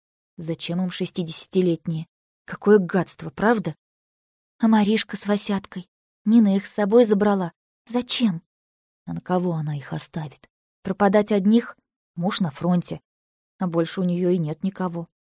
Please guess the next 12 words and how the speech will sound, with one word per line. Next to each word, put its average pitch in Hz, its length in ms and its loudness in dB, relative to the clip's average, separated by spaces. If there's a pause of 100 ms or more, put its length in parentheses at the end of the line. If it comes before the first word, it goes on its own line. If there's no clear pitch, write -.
(280)
Валя 220 300 6
и 202 60 6
Наташа 180 420 -2
замолкли, 170 640 -2 (100)
думая 170 380 -2
каждая 170 460 -2
о - 20 -6
своём. 160 500 -6 (520)
Долгий 160 420 0
день 170 240 0
всех - 300 -8
вымотал, 175 500 0